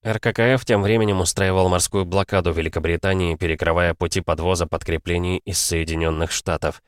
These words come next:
В это самое время авианосец "Советский Казахстан" и линкор "Иоанн Грозный" проходили Панамским каналом,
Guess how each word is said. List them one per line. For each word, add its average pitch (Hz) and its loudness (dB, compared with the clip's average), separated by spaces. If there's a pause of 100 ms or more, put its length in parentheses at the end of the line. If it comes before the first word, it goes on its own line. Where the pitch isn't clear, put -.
(400)
В 113 -4
это 117 2
самое 120 4
время 113 2
авианосец 101 2
"Советский 92 0
Казахстан" 87 -2
и 98 -4
линкор 90 0
"Иоанн 87 0
Грозный" 98 0 (200)
проходили 123 2
Панамским 117 0
каналом, 98 2